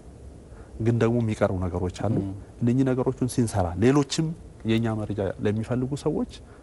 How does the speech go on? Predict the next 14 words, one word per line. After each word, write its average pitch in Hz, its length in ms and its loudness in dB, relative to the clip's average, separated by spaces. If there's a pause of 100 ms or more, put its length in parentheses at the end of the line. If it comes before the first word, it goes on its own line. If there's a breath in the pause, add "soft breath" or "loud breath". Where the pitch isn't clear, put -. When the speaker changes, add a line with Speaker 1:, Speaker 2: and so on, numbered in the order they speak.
(280 loud breath)
Speaker 1:
ተቋማት 131 480 2
በመስጠት 104 540 0 (340 loud breath)
Speaker 2:
ም። 98 280 -4 (200)
Speaker 1:
እኛ 143 180 4
የምንፈልጋቸው 120 720 2
ቤዚክ 101 280 0
የሆኑ 98 200 0
መረጃዎችን 95 520 -2
ደግሞ 131 220 -2
ከነሱ 98 420 -4
በመውሰድ 104 460 -4 (140)
በሲስተም - 520 -2
ኢንተግሬት 92 460 -4
በማድረግ 90 420 -2